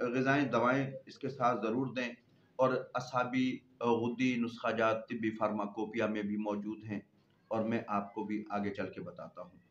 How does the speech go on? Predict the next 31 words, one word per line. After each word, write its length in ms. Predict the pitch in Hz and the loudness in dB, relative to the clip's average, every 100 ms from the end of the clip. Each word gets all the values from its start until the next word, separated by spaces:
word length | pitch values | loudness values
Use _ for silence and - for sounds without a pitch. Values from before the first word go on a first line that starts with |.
| _ _ _ _ _ _ - | _ _ _ _ _ _ 2
प्यारे 140 | 151 156 | 4 4
दोस्तों, 340 | 165 165 160 | 2 0 0
इसमें 240 | 156 - 151 | 0 0 -4
जितना 260 | 127 151 151 | -2 0 2
भी 120 | 147 | 4
हो 140 | 139 143 | 2 2
सके, 320 | 147 135 120 - - _ _ _ _ _ | -2 -2 -2 -4 -12 _ _ _ _ _
इसमें 580 | 135 139 156 156 156 156 - - - - _ - | -8 -2 2 4 2 -2 -10 -20 -20 -20 _ -2
तशख़ीस 540 | 160 - 196 220 - | -2 0 2 4 4
ज़रूर 320 | 147 120 110 | 4 4 2
करें। 220 | - 87 - _ _ _ - | -2 -8 -12 _ _ _ -4
तशख़ीस 440 | 147 - 180 180 | -2 -2 -2 0
करने 320 | 175 156 151 | 2 2 2
के 120 | 143 151 | 0 2
बाद 360 | 123 127 117 - - _ _ | 6 6 4 -2 -14 _ _
फिर 160 | - 170 | 2 4
ही 180 | 151 151 | 4 4
जाके 420 | 131 120 135 127 120 | 4 4 4 0 0
उसी 260 | 120 - 131 | -4 -4 -2
वक़्त 440 | 117 - 135 - - - - | 0 -2 -4 -6 -12 -20 -6
मरीज़ 300 | 107 113 107 - | -2 0 -2 -4
को 120 | 107 | -6
आराम 340 | - 107 113 117 | 0 2 4 4
होगा, 280 | 110 110 | 2 2
पहली 500 | 113 - - 185 185 | 2 0 0 2 6
ही 120 | 185 147 | 6 4
खुराक 340 | 143 120 107 - | 4 4 4 2
उसको 200 | - 90 | -2 0
आराम 300 | 90 90 90 | 0 -2 -6
देती 340 | 90 - 87 | -10 -12 -18
है। 100 | 87 | -20